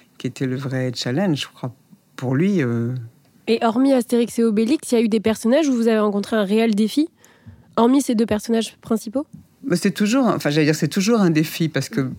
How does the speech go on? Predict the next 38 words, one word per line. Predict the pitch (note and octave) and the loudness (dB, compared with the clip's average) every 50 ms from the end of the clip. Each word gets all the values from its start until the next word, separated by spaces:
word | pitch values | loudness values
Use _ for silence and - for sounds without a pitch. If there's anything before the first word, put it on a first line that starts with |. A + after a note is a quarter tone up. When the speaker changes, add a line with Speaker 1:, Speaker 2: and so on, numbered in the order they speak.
| - | -4
Speaker 1:
parce | - C#3 C3+ - | -4 -4 -4 -4
qu'il | - - B2+ | -4 -4 0
y | B2 | 2
a | C3+ C3+ | 2 2
les | C#3+ C#3 | 2 0
personnages | A#2+ - C#3 C#3+ - - C#3 C#3 D3 C#3+ C#3+ C#3 - - | 0 0 -2 -2 0 0 2 2 2 2 0 0 -4 -8
qui | - B2 | -10 -12
sont | - - D#3 D#3 | -6 -2 0 2
dans | D3+ C#3+ | 2 2
la | C3 C3 | 0 0
bande | C3 C3+ C3+ C3+ | 0 0 0 2
dessinée | C3+ C#3 C#3 - - C#3+ D3+ D3+ C#3+ C3+ | 2 0 0 -2 -2 0 2 2 2 2
qu'il | - - C3+ | 0 -4 -8
faut | - - C3 - | -4 -4 -2 0
interpréter | C#3+ D3 C#3+ - D#3 D3+ - - - D#3 D3 - - D3 C#3 | 0 0 0 0 -2 -4 -4 -2 -2 -2 -2 -2 -2 -2 -2
sans | - - C3+ B2+ | -2 -2 -4 -4
trop | - - - D3 | -4 -2 -4 -4
s'en | C3+ - D3 C#3 | -2 -2 -2 0
éloigner, | C3+ C#3 C3+ C3+ C#3+ D3 D3 D#3 D3 D3 C#3 | 0 2 2 2 2 2 4 4 4 2 2
parce | C3+ - B2+ E3 - | 0 -2 -6 -6 -4
qu'il | - C#3+ C3+ | -2 0 0
y | C3+ C3+ | 2 2
a | C3 | 2
aussi, | B2+ B2+ B2 - - - F3 F3+ F3 E3 C#3 | 0 0 -2 -4 -4 -2 -2 0 2 2 2
euh, | C3+ B2+ B2+ | 2 0 0
les | A#2+ B2+ A#2+ C3 | -2 -2 -2 -2
auteurs | C3 A#2+ - D#3+ D#3+ D#3+ | -2 -2 0 -2 -2 -2
qui | - - C#3 | -6 -12 -12
sont, | - - C3 B2 A#2 A2+ A2 G#2 - _ _ - - - _ - | -8 -4 -2 -2 -2 -2 -2 -4 -8 _ _ -20 -20 -20 _ -12
qui | - - C3+ | -6 -6 -6
sont, | - - C3+ B2 B2 B2 | -4 -2 -2 -2 0 0
euh, | B2 B2 A#2+ A#2+ | 0 0 -2 -2
chatouilleux | - - - A2+ - - C3+ C3+ C3+ | -4 -6 -6 -6 -6 -4 -2 0 0
là-dessus, | C3+ C3+ C3 - - - C4+ D4+ B3 | 0 0 -2 -4 -4 0 2 2 2
et | D3 B2+ | 2 2
je | B2 | 0
les | B2 | -2
comprends. | A#2 - B2+ B2 - - - B3+ | 0 0 0 -2 0 0 -2 -2